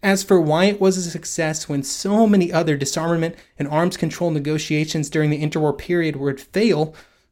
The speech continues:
horrifically, well, here is Admiral Kato Tomosaburo himself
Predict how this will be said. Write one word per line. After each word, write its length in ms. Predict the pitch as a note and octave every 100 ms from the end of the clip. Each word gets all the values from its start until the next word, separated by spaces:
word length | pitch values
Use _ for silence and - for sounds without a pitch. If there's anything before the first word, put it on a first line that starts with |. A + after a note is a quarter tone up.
| _ -
horrifically, 760 | - C#3+ A3 D#3+ - C3 G3 - _ _ _ _ _ _ _ _ -
well, 260 | F#3+ G#3 G#3+
here 280 | A#3+ C4+
is 200 | D4 B3 -
Admiral 460 | G#3 G#3 G#3 G#3 - _ -
Kato 320 | E3 D#3 E3+
Tomosaburo 800 | - D3 D3 E3+ D#3 F#3 C#3+ C3+
himself 600 | D#3 - - G#3+ D3